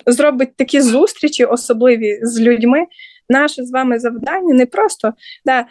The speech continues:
нехай згинуть грішні, та, це ті, які не покаються, ті, які вирішують все ж таки йти своєю дорогою, але поки можливо боротися за кожного того самого грішника, аби він,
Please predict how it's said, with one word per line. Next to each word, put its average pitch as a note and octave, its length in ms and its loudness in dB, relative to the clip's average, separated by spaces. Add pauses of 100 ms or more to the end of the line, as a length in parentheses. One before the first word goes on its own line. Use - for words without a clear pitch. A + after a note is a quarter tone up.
(200)
нехай C4 380 2
згинуть C#4+ 540 -2
грішні, G#3+ 480 -10
та, C4 160 0
це D4 140 -6
ті, D#4 200 0
які D#4 260 2
не C#4 140 4
покаються, C#4+ 600 -2
ті, C4+ 120 -6
які C4+ 260 -6
вирішують C#4 420 0
все - 160 -2
ж - 120 -6
таки - 160 -6
йти C4 200 0
своєю C4 380 0
дорогою, A#3 540 -2
але A#3+ 200 4
поки C#4+ 380 -2
можливо B3+ 460 2
боротися A#3 600 -2 (380)
за A#3+ 160 0
кожного B3 460 0
того B3 240 -6
самого A#3+ 400 0
грішника, A#3 600 -2
аби G#3+ 180 2
він, A#3 200 4